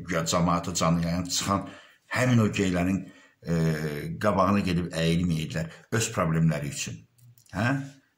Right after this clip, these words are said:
Şərəfsiz, beqeyrət, səhv danışıram. Arvadın nə poxa dərmandı, ombudsman götürdü, heylə, İlham Əliyev gətirdi, onu ora qoydu. Ada sizin tumuvuz, zatınız xarabdır.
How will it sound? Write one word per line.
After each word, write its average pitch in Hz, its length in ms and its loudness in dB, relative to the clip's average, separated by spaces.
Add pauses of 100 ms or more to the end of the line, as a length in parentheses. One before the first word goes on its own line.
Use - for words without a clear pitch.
Şərəfsiz, - 1080 -2 (720)
beqeyrət, 92 680 -2
səhv - 380 -4
danışıram. - 640 -8 (1200)
Arvadın 160 520 2
nə 170 80 0
poxa - 240 -6 (240)
dərmandı, 85 600 0
ombudsman 98 580 2
götürdü, 87 520 -4
heylə, 85 400 0
İlham 104 340 2
Əliyev 90 180 0
gətirdi, 85 360 -4
onu 87 160 0
ora 80 120 -4
qoydu. 73 340 -8 (640)
Ada 95 280 -2
sizin 143 520 0
tumuvuz, 120 540 2
zatınız 107 560 0
xarabdır. 73 520 -2